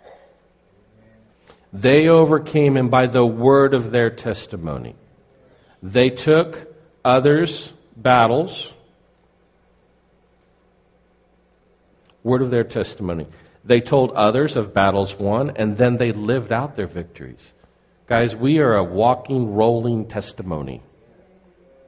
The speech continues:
Everywhere we go, we bring our testimony. Let it out. Amen? And then finally, they did not love their lives unto the death. Their love was directed in the right way.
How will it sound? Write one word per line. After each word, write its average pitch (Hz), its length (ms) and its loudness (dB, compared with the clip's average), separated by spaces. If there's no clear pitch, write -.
Everywhere 131 560 2
we 113 200 -2
go, 101 260 0
we 101 240 -2
bring 95 420 -2
our 90 160 -2
testimony. 78 840 -10
Let 92 300 -2
it 110 100 2
out. 80 380 -4
Amen? 107 500 -2
And 104 160 0
then 110 160 4
finally, 147 720 2
they 113 420 2
did 110 300 0
not 113 300 0
love 101 440 0
their 147 260 2
lives 92 500 -2
unto 90 280 -8
the 82 120 -8
death. 87 380 -4
Their 101 280 2
love 104 600 4
was 101 260 -2
directed 98 800 -2
in 95 200 -8
the 98 100 -4
right 92 320 -4
way. 101 440 -6